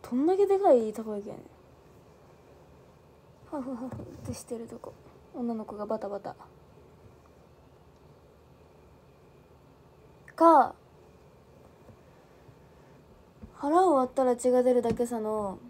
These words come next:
食い止めてるシーン。愛の。パッってとこ。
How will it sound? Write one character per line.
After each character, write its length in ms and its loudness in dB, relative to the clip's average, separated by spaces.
食 200 0
い 40 2
止 120 0
め 140 0
て 100 -4
る 100 -4
シ 160 -12
ー 60 -10
ン。 200 -14
愛 200 2
の。 160 -10
パ 120 -2
ッ 60 -2
っ 20 -14
て 80 -6
と 140 -8
こ。 180 -10